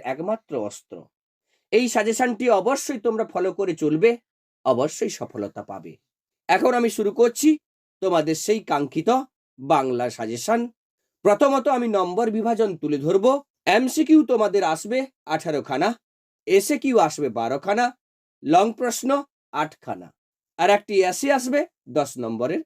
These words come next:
একটি। এবছর দু হাজার পঁচিশ শিক্ষাবর্ষে যে সমস্ত অধ্যায়গুলি খুবই গুরুত্বপূর্ণ, সেগুলিও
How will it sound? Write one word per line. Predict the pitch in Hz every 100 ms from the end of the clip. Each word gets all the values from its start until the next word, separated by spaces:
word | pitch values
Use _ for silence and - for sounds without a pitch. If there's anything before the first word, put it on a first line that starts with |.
| -
একটি। | 127 - _ 160 _ _ _ _ _ -
এবছর | 214 254 294 320 220
দু |
হাজার | 208 190 170
পঁচিশ | 160 160 269
শিক্ষাবর্ষে | 302 - 185 143 135 - 285 349 _ _ _ _ _
যে | 143 220
সমস্ত | 302 302 294 233 170
অধ্যায়গুলি | 123 143 135 185 233
খুবই | 349 349 269
গুরুত্বপূর্ণ, | 165 127 123 113 110 123 220 - _ _ _ _ _ -
সেগুলিও | 214 208 247 208